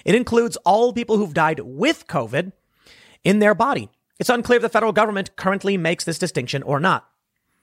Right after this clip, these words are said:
If we're gonna sit here and say that we need that distinction because there are too many instances over the past year where people with covid were listed as dying from covid, the same thing needs to be said from George Floyd.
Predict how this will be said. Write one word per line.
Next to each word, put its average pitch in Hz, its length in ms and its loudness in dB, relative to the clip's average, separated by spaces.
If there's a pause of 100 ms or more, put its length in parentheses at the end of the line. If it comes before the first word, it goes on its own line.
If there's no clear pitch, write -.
(120)
If - 120 -18
we're 185 120 2
gonna 302 160 4
sit 254 240 0
here 202 200 2
and 180 160 -2
say 127 360 0 (380)
that 139 180 -2
we 175 200 2
need 226 180 2
that - 140 2
distinction 185 520 0
because 151 320 0
there 151 100 4
are 143 60 2
too - 180 -2
many 196 160 0
instances 156 560 0
over 139 100 0
the 131 60 -4
past 143 300 0
year 190 260 0 (240)
where 160 160 4
people 165 400 0
with 208 300 0
covid 151 320 0
were 143 100 0
listed 151 220 2
as 139 100 0
dying 135 240 2
from 277 380 0
covid, 139 420 -4 (320)
the - 60 -8
same 160 260 2
thing 175 220 0
needs 170 160 -2
to - 20 -2
be 165 60 0
said 156 180 2
from 151 160 -2
George 120 240 -2
Floyd. 170 340 2